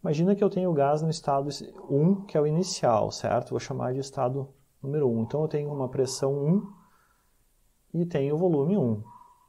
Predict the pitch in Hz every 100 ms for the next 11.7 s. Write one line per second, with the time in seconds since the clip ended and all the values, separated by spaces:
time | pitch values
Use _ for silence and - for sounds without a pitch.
0 | _ _ _ _ _ _ _ _ 196 202
1 | 185 220 247 269 214 156 - 120 143 156
2 | 117 101 - 127 113 107 143 151 120 -
3 | 117 113 120 147 139 123 143 127 120 120
4 | 147 123 127 170 135 120 113 - 117 135
5 | 117 131 175 - - _ _ _ _ _
6 | _ 214 175 117 101 117 160 139 107 -
7 | - - - - - 135 170 143 - -
8 | _ _ _ _ _ _ _ _ - _
9 | 170 170 175 180 202 240 269 208 185 175
10 | 131 120 139 180 - - _ _ _ _
11 | _ _ 147 143 - 151